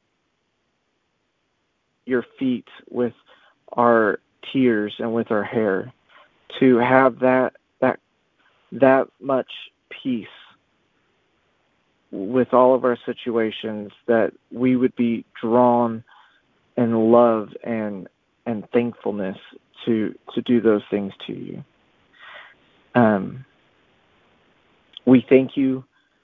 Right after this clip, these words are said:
for your word. We thank you for your healing in our lives, um, to recognize that you have compassion on us, just like you did with,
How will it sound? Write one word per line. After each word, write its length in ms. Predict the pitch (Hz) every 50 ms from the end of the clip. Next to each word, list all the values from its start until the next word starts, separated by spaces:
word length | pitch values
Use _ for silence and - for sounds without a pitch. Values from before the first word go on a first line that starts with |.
| _
for 120 | _ 135 131
your 160 | 123 123 120
word. 300 | 117 123 123 120 123 113
We 180 | 117 117 110 -
thank 260 | - 127 127 120 - -
you 220 | 123 120 120 110 - -
for 120 | 127 123
your 180 | 107 113 110 107 - - -
healing 520 | 127 123 123 120 120 120 120 120 117 - -
in 120 | - 117
our 140 | 113 113 110
lives, 440 | 107 110 107 110 110 110 113 110 - _ - _ _ _ _ _ _ _ _ _ _ _ _ - -
um, 420 | 120 113 107 104 101 101 92 - - _ _ _ _ _ _ _ _ _ _ _ _ _ _ _ _ _ _ -
to 80 | - 123
recognize 600 | 113 127 123 123 - 123 127 123 120 120 120 117 -
that 200 | 117 117 - -
you 180 | - 120 123
have 220 | 123 123 120 - -
compassion 840 | - 110 101 - - - 117 113 117 - - - 147 123 117 117 123 _ _ _ _ _ _ _ _ _ _
on 220 | - 113 120 120
us, 220 | 117 117 120 110 - -
just 160 | - 117 110 -
like 220 | - 123 113 - -
you 120 | 120 113
did 300 | - - 123 120 120 113
with, 280 | 120 110 117 113 110